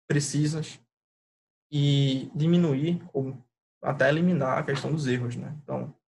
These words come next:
eu tava falando sobre a gente não ter medo de errar, mas quem sabe que daqui a poucos anos, né, como a gente tá vendo, a gente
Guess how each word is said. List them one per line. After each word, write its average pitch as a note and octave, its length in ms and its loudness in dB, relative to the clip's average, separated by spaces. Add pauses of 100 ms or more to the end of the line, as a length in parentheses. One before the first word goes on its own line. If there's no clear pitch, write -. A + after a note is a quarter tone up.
(380)
eu C3 140 -2
tava C#3 180 6
falando C#3+ 300 4
sobre C#3+ 220 4
a - 20 4
gente D3+ 120 0
não D#3+ 100 -2
ter D3+ 120 -4
medo C#3+ 240 0
de C#3 80 2
errar, C#3 300 4
mas E3+ 160 0
quem - 180 -6
sabe E3+ 360 4
que D#3 580 -2 (180)
daqui C#3+ 300 4
a D3 220 8
poucos E3+ 560 4
anos, D3+ 240 4
né, C#3 120 4
como C#3 160 -4
a D3+ 40 0
gente C#3 200 -8
tá C3+ 140 2
vendo, C3+ 340 -4 (560)
a C3+ 80 4
gente C#3 640 0